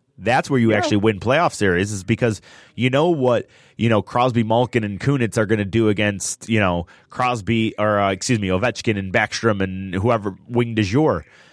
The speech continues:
Speaker 1: It's, it's those
Speaker 2: Yeah.
Speaker 1: third guys, guy-, it's the Connolly guys, it's the Oshie guys
Speaker 2: Right.
Speaker 1: that are gonna be, that are gonna help you to, to win playoff series.
Speaker 2: I mean, and, I mean, you just, just look at all, you know, the,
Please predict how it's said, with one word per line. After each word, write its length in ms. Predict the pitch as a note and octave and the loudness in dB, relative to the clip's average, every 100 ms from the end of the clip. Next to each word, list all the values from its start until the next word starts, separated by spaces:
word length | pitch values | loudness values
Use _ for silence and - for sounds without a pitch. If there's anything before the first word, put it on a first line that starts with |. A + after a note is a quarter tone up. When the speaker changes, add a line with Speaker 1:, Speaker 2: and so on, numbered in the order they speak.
| _ - | _ 0
Speaker 1:
It's, 200 | B2 - | 0 2
it's 240 | A#2 - - | -2 -2 -2
those 300 | B2 A#2 - | 0 0 0
Speaker 2:
Yeah. 60 | D3 | 0
Speaker 1:
third 180 | E3 B2+ | 0 0
guys, 280 | A#2 G#2 | 0 0
guy-, 120 | G2+ G2 | 0 0
it's 140 | A2 | 0
the 80 | C3+ | 0
Connolly 480 | - C#3+ D#3+ C#3 A2+ | -2 0 0 0 0
guys, 460 | G#2 G2 F2+ E2 G#2+ | 0 0 0 -2 -6
it's 140 | G#2+ | -6
the 120 | A2+ B2+ | -2 0
Oshie 340 | D#3+ C3 A#2 | 0 -2 0
guys 480 | A2+ G2+ F#2 E2+ E2 | 0 2 0 0 -2
Speaker 2:
Right. 260 | C#3 A#2 - | -2 -4 -4
Speaker 1:
that 120 | G2+ A2+ | 0 0
are 80 | |
gonna 140 | A2+ A2 | 2 2
be, 220 | A2 G#2+ | 2 0
that 120 | A2 A2+ | 0 0
are 40 | G#2 | 2
gonna 160 | G#2 | 0
help 200 | G#2 G#2+ | 0 0
you 80 | G#2+ | 2
to, 200 | G2 F#2 - - | 2 0 -8 -6
to 100 | G#2+ | 0
win 180 | A2+ F#2+ | 0 0
playoff 300 | G#2+ B2+ F#2 | 0 0 0
series. 400 | F#2 E2+ E2+ - _ _ _ _ _ _ _ _ - | -2 -2 -2 -6 _ _ _ _ _ _ _ _ -4
Speaker 2:
I 80 | C#3+ | -2
mean, 180 | D3 | 0
and, 300 | C#3 D3 C3+ - | 0 0 0 -2
I 60 | |
mean, 160 | C3 A2+ B2+ A2+ - - | -2 -2 -4 -6 -12 -20
you 100 | - - - | -20 -20 -8
just, 260 | A#2 A#2+ - - | -4 -4 -6 -8
just 260 | B2 C3 B2+ | -4 -2 0
look 220 | C#3+ E3 | 0 2
at 120 | D3+ | 0
all, 300 | - C3 D3 - - | 0 0 0 -2 -2
you 160 | C#4+ | 0
know, 140 | B2 | 2
the, 140 | A#2 | 2